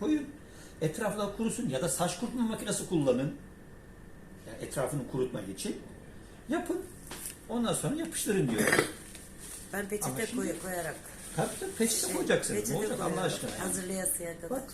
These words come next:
Speaker 1: geldi.
Speaker 2: Hepsini de
Speaker 1: Şimdi
Speaker 2: sizden öğrendim.
Speaker 1: yani,
Speaker 2: Allah razı olsun
Speaker 1: Allah
Speaker 2: sizden.
Speaker 1: ne demek yani? Yani ben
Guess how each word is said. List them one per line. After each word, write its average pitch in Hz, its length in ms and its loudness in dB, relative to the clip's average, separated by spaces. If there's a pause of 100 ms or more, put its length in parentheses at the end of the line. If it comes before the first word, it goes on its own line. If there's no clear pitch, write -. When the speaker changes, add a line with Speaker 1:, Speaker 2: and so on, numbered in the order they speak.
(1120)
Speaker 1:
geldi. 180 380 -2
Speaker 2:
Hepsini 196 300 4
de 180 120 2
Speaker 1:
Şimdi - 120 6
Speaker 2:
sizden 208 260 4
öğrendim. 170 500 2 (200)
Speaker 1:
yani, 156 140 6
Speaker 2:
Allah 202 140 4
razı 185 280 2
olsun - 220 0
Speaker 1:
Allah 151 160 2
Speaker 2:
sizden. 127 240 0
Speaker 1:
ne 185 40 0
demek - 220 0
yani? 127 260 -2
Yani 131 260 2
ben 226 180 4